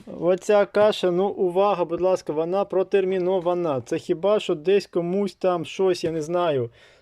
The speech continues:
На випічку вона теоретично може піти і таке інше. Так само з цією кашею. Вона так само протермінована. Теж, мабуть,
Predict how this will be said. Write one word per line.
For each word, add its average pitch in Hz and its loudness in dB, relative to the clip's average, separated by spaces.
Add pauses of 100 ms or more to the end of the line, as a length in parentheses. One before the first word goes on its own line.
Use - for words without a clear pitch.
(120)
На 208 0
випічку 185 -2
вона 165 -2
теоретично 165 -6
може 147 -4
піти 151 -10
і 180 -10
таке 185 -6
інше. 123 -6 (800)
Так 175 0
само 185 0
з - -12
цією 180 0
кашею. 151 0 (600)
Вона 175 0
так 175 -2
само 190 -2
протермінована. 165 0
Теж, 185 -2
мабуть, 151 -4